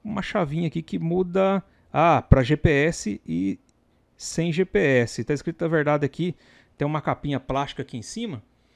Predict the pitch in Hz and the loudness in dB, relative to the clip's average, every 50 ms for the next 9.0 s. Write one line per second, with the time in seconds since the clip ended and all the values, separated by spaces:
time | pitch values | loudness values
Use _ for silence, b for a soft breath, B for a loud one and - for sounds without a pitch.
0 | b b b b b b b b b _ - - 160 147 151 151 147 143 143 143 | b b b b b b b b b _ -10 -6 -2 0 2 2 4 4 4 4
1 | 143 139 139 135 131 131 123 - - 147 160 165 185 170 170 175 175 185 185 185 | 4 4 4 4 2 2 0 0 -2 -4 -2 0 -2 -2 -2 -2 -4 -4 -4 -4
2 | 185 - 220 214 202 170 147 139 143 165 196 220 240 254 254 254 254 247 240 240 | -4 -2 -2 0 0 0 -2 -2 -2 -2 -2 -2 -2 -2 -2 -2 -2 -2 -2 -2
3 | 214 - - 214 - 220 196 214 208 - 214 202 202 185 190 208 208 - 226 202 | -4 -4 -8 -6 -4 0 -2 -2 -2 0 -2 -2 -2 -2 -2 -2 -2 0 0 0
4 | 165 147 139 127 127 - - - 165 170 - - 160 175 180 170 - 196 185 - | 2 0 0 -2 -4 -6 -6 -6 -6 -4 -6 -6 -4 -4 -6 -4 -6 -6 -4 -4
5 | 202 196 185 165 165 170 165 160 160 147 151 151 143 147 139 - 156 131 123 135 | -4 -4 -2 -2 -2 -2 -2 -4 -4 -2 -2 0 -2 -2 -2 -2 0 0 0 0
6 | 175 - - 208 - - 202 - - 214 190 196 196 202 202 - 202 214 208 - | -2 -4 -6 -8 -6 -6 -8 -6 -6 -4 -2 0 -2 -2 -2 -4 -4 -4 -4 -4
7 | 262 170 139 123 110 104 95 - 127 127 127 120 143 143 160 170 175 175 160 151 | -2 -2 0 -2 -2 -4 -6 -8 -8 -8 -6 -8 -6 -6 -6 -8 -8 -6 -4 -4
8 | 151 151 170 165 165 165 - - - 165 165 165 - - 214 208 - - 120 104 | -4 -4 -6 -8 -10 -10 -12 -8 -6 -6 -6 -6 -8 -8 -8 -8 -6 -8 -8 -8